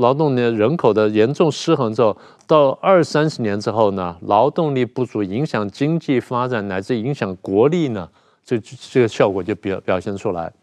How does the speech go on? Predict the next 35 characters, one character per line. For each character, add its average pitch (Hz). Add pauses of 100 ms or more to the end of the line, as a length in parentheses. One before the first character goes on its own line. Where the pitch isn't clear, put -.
(840)
所 165
以 175
有 135
人 151
曾 151
经 165
做 160
过 147
研 110
究， 123
就 123
是 127
为 165
什 -
么 117
这 -
个 127
八 160
零 175
年 127
代 135
以 95
后 127
呢， 95
中 151
国 151
大 143
陆 131
经 135
济 127
发 131
展 113
非 127
常 117
好， 98